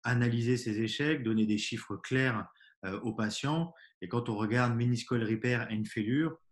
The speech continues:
ben, on a plus de deux cent soixante références dans, dans la littérature. Il va falloir démembrer un peu, euh, cette littérature et essayer de sortir les, les articles princeps. Parce qu'au final, on peut avoir une littérature très hétérogène.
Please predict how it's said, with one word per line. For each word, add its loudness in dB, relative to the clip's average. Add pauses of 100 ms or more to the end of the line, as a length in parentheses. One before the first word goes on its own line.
(240)
ben, -6
on 2
a 2
plus -8
de -4
deux 4
cent -2
soixante -4
références -4
dans, -8
dans -2
la 0
littérature. -8 (640)
Il -4
va -6
falloir 0
démembrer 4
un -2
peu, 0 (260)
euh, -8
cette -6
littérature 0
et 4
essayer 0
de -10
sortir -2
les, 0
les -2
articles -6
princeps. -12 (800)
Parce -14
qu'au -4
final, 2
on 2
peut -2
avoir 2
une 2
littérature -4
très -2
hétérogène. 2